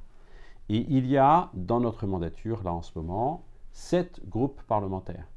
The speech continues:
Il y a La République En Marche, qui est le groupe majoritaire. Et puis vous avez trois groupes qui sont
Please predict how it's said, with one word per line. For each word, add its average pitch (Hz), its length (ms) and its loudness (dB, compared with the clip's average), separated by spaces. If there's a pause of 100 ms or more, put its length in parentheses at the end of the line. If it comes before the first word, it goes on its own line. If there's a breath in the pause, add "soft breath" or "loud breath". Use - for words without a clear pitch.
(440)
Il 104 140 -12
y - 20 -6
a 101 40 -6
La 92 120 -4
République 85 460 -4
En 110 60 -2
Marche, 160 380 -6
qui 101 180 0
est 107 160 -2
le 95 100 -2
groupe 101 400 -2
majoritaire. 98 640 -2 (840 soft breath)
Et 82 40 -10
puis 98 100 2
vous 92 100 2
avez 82 160 0
trois 113 260 4
groupes 110 300 0
qui 90 100 -4
sont 101 320 -4